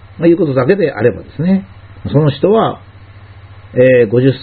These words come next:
歳以上のおじいちゃんと一緒だし、五十歳以上のおばあちゃんよりか劣ると。まあ、こうなりますよね。で、昔はですね、これを二十、およそ二十五歳ぐらいまでに二つに分けておりまして、まあ、ゼロ歳から二十五歳まで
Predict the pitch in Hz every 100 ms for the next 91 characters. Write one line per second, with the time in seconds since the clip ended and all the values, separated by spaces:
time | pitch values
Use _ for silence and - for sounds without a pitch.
0 | - 139 127 123 117 120 127 135 113 120
1 | 104 110 143 120 - 101 - - 76 -
2 | - - - - 123 127 131 113 131 170
3 | 113 107 110 98 104 196 117 98 - 110
4 | - - - - 113 180 220 147 110 80
5 | - 107 196 254 - - - - - -
6 | - - - - - - - - 165 185
7 | 180 175 175 156 165 240 240 269 247 156
8 | 151 135 127 160 190 180 208 233 214 170
9 | - 160 208 208 220 269 247 143 156 208
10 | 214 208 214 202 143 113 101 98 - 185
11 | 214 139 123 170 147 - 82 82 - -
12 | 131 107 - - - - - 113 139 254
13 | 226 165 - 151 135 165 123 117 160 160
14 | 90 85